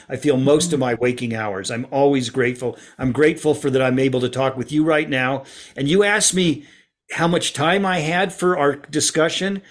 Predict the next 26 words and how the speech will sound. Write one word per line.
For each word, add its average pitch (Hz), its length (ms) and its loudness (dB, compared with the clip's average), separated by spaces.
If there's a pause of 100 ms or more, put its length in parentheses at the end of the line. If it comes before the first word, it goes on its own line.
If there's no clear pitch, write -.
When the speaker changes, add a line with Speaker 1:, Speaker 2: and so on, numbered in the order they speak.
(200)
Speaker 1:
and 147 120 0
I 151 60 4
Speaker 2:
Yes. 151 120 0
Speaker 1:
told 165 220 0
you - 240 2
as 123 160 0
much 175 320 0
time 165 320 2
as 135 180 2
we 135 180 0
need, 135 520 -2 (340)
because 151 460 2
that's 160 280 2
the 160 140 -2
being 151 420 0
present 147 480 0
part 113 240 -2
of 95 120 -8
it. - 180 -18 (460)
So - 180 2
I 151 80 4
am 180 120 4
Speaker 2:
Mm-hmm. 175 100 -4 (120)
Speaker 1:
totally 202 300 6
present 180 480 0
now, 156 380 0